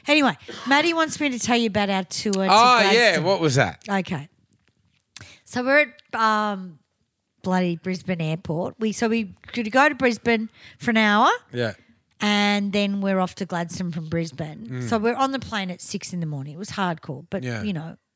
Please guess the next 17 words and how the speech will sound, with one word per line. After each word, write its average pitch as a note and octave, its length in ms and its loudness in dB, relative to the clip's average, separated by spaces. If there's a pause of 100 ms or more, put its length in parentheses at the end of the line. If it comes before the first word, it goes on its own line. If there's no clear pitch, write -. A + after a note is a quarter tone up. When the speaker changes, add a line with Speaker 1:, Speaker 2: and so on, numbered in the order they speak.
(140)
Speaker 1:
whatever. D#3+ 440 -10
We're F3 180 -8
used D#3 300 -8
to E3+ 100 -4
it. G3 120 -6 (880)
And A3 140 0
we A#3 100 -2
get A#3+ 160 -4
to A3 100 -6
Brisbane G#3+ 360 -2
at G3 60 -2
about F#3 260 0
eight F#3+ 140 0
in G3+ 80 -10
the F#3+ 60 -2
morning, E3+ 580 -6
Speaker 2:
Yeah. A2 120 -8